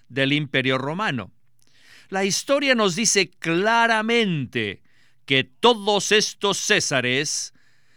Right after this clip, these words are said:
se proclamaban ser dioses y todos asumían la deidad y obligaban a la gente a adorarlos. Y a los que no lo hacían,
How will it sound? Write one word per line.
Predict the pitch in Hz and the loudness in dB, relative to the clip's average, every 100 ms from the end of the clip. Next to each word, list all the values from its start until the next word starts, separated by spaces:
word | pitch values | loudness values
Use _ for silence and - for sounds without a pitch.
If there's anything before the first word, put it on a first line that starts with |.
| _ | _
se | - - 175 | -10 -2 -2
proclamaban | - 175 156 165 165 214 214 202 175 | 2 0 0 -2 0 0 0 -2 -2
ser | - 208 202 165 | 0 0 0 -4
dioses | 170 220 226 - 127 110 113 - - - _ _ _ _ _ _ | -4 -2 -2 -2 -4 -4 -4 -8 -10 -14 _ _ _ _ _ _
y | 175 147 - | -2 -2 -6
todos | - 269 175 147 151 - - | -2 0 2 0 -2 -6 -4
asumían | 147 143 160 151 185 190 185 170 | -4 -2 -4 -4 0 0 0 0
la | 160 | 0
deidad | 147 143 135 127 185 131 120 139 _ _ _ - - | 2 2 0 0 2 2 0 -6 _ _ _ -20 -20
y | - 156 | -8 0
obligaban | 165 156 151 151 139 190 214 220 214 - | 2 2 2 0 0 -4 -2 -2 -4 -2
a | 143 | 0
la | 131 127 | 2 0
gente | - 208 185 156 131 135 151 | 2 2 2 -2 0 0 0
a | 120 107 | -4 -4
adorarlos. | 104 113 143 160 143 127 107 - - - _ _ _ - _ | -4 0 2 2 0 -4 -6 -8 -12 -18 _ _ _ -20 _
Y | 147 | 2
a | |
los | 151 151 - | 2 2 0
que | 156 | 0
no | 214 | 2
lo | 262 233 | 2 2
hacían, | 180 - 285 196 180 214 | 2 -2 0 2 0 -4